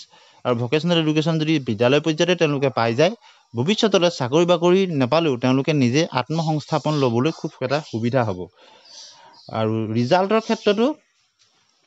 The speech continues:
ফলাফল ঘোষণাৰ ক্ষেত্ৰতো কিছু পৰিৱৰ্তন সাধন কৰাৰ কথা কৈছে। এ, কেৱল মাত্ৰ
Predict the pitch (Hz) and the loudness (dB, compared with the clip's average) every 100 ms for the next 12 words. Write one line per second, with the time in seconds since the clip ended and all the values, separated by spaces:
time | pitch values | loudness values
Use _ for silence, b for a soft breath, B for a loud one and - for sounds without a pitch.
0 | _ _ 123 117 143 151 175 214 190 185 | _ _ -20 -8 0 0 2 2 2 2
1 | 190 196 196 180 185 196 180 156 175 196 | 2 2 0 0 0 -2 -4 0 2 2
2 | _ b b b - 135 156 170 185 180 | _ b b b 0 4 4 4 2 2
3 | 160 160 165 151 151 165 151 143 143 - | 0 2 2 2 0 -2 0 0 0 -4
4 | 269 _ b b b b 113 113 110 127 | -4 _ b b b b -2 -2 -2 0
5 | 127 185 196 196 - 202 | 2 2 0 -4 -2 -2